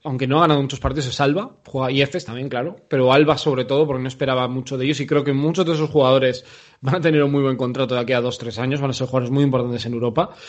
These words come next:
Eh, creo que es un equipo que juega con las ideas muy claras, es un equipo Made in Aito, o sea, que sabe a lo que quiere jugar, y creo que es una de las grandes noticias. Creo que el Real Madrid tampoco se tiene que olvidar lo bien que juega. Lo que pasa es que como le han convertido en algo habitual, pues tampoco llena titulares, pero creo que el Real Madrid está jugando muy bien.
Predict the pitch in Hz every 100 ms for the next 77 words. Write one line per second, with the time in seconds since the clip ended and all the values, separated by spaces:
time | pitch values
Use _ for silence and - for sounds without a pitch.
0 | - - - 123 127 156 151 147 147 135
1 | 127 135 123 123 127 127 127 117 139 143
2 | 139 131 127 127 127 127 127 120 123 170
3 | 220 - 120 110 104 131 127 120 110 120
4 | 120 131 135 143 143 147 139 143 139 127
5 | 120 113 127 147 131 120 120 117 131 160
6 | 214 - - - - - 269 220 202 175
7 | 156 147 151 135 131 120 120 127 123 120
8 | 127 127 120 143 160 151 - 151 135 120
9 | - - 139 135 160 175 151 139 147 175
10 | 196 180 175 185 160 165 160 147 156 170
11 | 123 120 - 120 117 143 156 147 147 143
12 | 143 139 135 147 143 147 135 160 147 -
13 | - 117 127 131 131 135 131 123 117 110
14 | 127 123 123 131 160 226